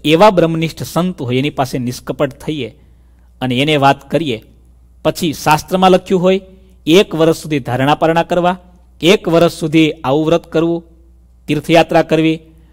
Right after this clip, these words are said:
અને સાધુ પાસે જાય અને પ્રાયશ્ચિત માગે, સાધુ ખાલી એમ કહે, "ભગવાનને અગિયાર દંડવત કરી લે." તો એ બ્રહ્મનિષ્ઠ સાધુના વચને કરીને અગિયાર દંડવત કરે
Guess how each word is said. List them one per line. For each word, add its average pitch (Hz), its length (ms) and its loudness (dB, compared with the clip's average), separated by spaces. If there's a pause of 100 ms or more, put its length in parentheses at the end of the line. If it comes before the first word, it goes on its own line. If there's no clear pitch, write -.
(120)
અને 127 100 -8
સાધુ 143 340 0
પાસે 165 320 2
જાય 143 260 4
અને 139 100 2
પ્રાયશ્ચિત 135 460 -4
માગે, 135 380 -2 (280)
સાધુ 147 300 -2
ખાલી 151 280 2
એમ 147 140 0
કહે, 156 200 0
"ભગવાનને 143 420 -2
અગિયાર 127 300 -2
દંડવત 135 300 -4
કરી 170 240 -2
લે." 110 120 -6 (1300)
તો 170 60 -2
એ 165 40 4
બ્રહ્મનિષ્ઠ 156 600 0
સાધુના 165 580 2
વચને 180 460 -2
કરીને 156 320 -2
અગિયાર 151 480 2
દંડવત 170 420 -2
કરે 165 340 2